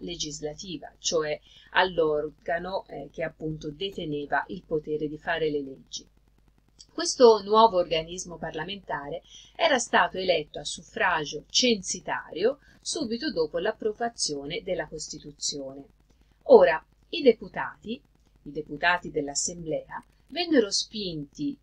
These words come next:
dai girondini, che erano i deputati provenienti dalla Gironda, questa regione che vi sto indicando. La Gironda è la ricchissima regione della Francia,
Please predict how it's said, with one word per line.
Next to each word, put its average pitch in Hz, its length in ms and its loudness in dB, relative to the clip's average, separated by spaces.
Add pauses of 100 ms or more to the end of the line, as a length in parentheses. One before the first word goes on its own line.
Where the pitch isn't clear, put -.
dai 170 540 0
girondini, 175 1080 -2 (460)
che 160 160 -8
erano 156 500 -4
i 160 140 -10
deputati 160 760 -4
provenienti 160 880 -10
dalla 151 560 0
Gironda, 156 840 -4
questa 143 380 -10
regione 151 460 -6
che 156 80 -16
vi 139 160 -14
sto 143 220 -8
indicando. 143 880 -8 (300)
La 170 120 -2
Gironda 170 580 -2
è 151 220 0
la 151 160 -4
ricchissima 202 1080 -4 (140)
regione 175 640 0
della 156 240 -2
Francia, 151 760 -2